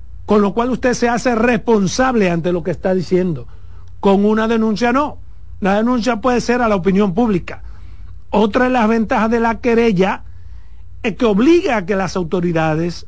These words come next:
en un momento dado tengan que dar respuesta al querellante, porque tú eres parte. Ahora Miriam Germán y el equipo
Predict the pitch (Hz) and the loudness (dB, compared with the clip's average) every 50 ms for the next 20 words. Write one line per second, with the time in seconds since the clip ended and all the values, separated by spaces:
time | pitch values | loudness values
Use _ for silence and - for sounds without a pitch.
0 | - - 226 185 180 208 262 269 240 202 180 226 240 202 214 185 180 180 170 165 | -8 -4 -2 0 2 2 0 0 0 0 0 0 0 0 0 2 2 4 4 2
1 | 156 165 165 - - - - 254 285 294 294 277 240 214 170 202 185 190 208 202 | 2 0 -2 -4 -2 2 2 4 4 4 4 2 2 2 0 0 0 0 0 0
2 | 196 220 233 - - - 247 233 - - 165 - - - - - - - - - | 0 0 -2 -2 0 -2 -2 -2 -2 -6 -10 -12 -12 -12 -14 -14 -14 -6 -2 -2
3 | 170 156 196 185 196 196 196 214 214 214 202 - - 202 - - - - - - | 0 2 2 2 2 2 2 2 0 -2 -4 -6 -8 -10 -10 -12 -14 -14 -16 -16
4 | - - - - - 214 202 170 202 175 147 208 202 214 240 202 - - 226 220 | -14 -14 -4 0 2 2 2 2 0 0 2 2 2 4 2 0 0 0 0 0
5 | 226 226 208 - - 170 - - - - - - - - - - - - - - | 2 0 -2 -4 -8 -10 -10 -10 -12 -14 -14 -14 -14 -14 -14 -14 -14 -14 -14 -14
6 | - - - 160 175 220 262 277 262 226 220 247 262 269 254 233 233 226 226 214 | -8 -4 0 2 4 4 4 4 2 2 2 2 2 0 2 2 2 2 0 0
7 | 220 226 226 220 214 202 190 180 190 - 269 285 262 202 - 220 220 262 - | 0 0 0 0 0 0 -2 -4 0 2 4 4 4 4 2 2 2 0 -2